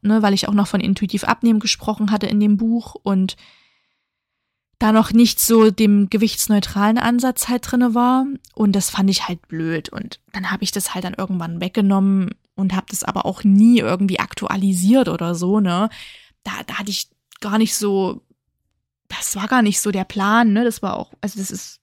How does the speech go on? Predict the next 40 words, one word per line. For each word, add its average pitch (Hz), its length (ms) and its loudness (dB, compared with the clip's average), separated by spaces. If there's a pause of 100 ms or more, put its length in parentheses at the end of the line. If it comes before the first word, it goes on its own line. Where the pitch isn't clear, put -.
(240)
ja, 185 140 -8
habe 185 120 -2
ich - 100 -4
bis - 160 -6
heute 208 260 4
auch 175 100 -6
nicht 190 160 -4
gemacht 196 400 -2
und - 80 -8
ich 190 80 -8
habe - 100 -16
auch - 80 -18
schon - 220 -12
ewig 240 360 2
drinne 208 220 -2
nicht 202 140 -2
mehr 196 120 -2
gelesen. 196 600 0 (1600)
Jetzt 202 160 -8
ist - 140 -2
halt 202 120 -2
irgendwie 196 280 2
die 185 100 0
Frage, 185 440 -2
ich - 160 -6
hätte - 220 -6
echt - 240 -4
gerne 202 260 0
irgendwie 185 220 0
einen 180 100 -2
kleinen 208 260 0
Teil 190 200 -4
vielleicht - 240 -6
dir 196 80 -2
mal 175 140 0
vorgelesen, 180 560 -4
das - 120 -8
wäre, 196 80 -4
glaub 185 180 -4
ich, 180 100 -8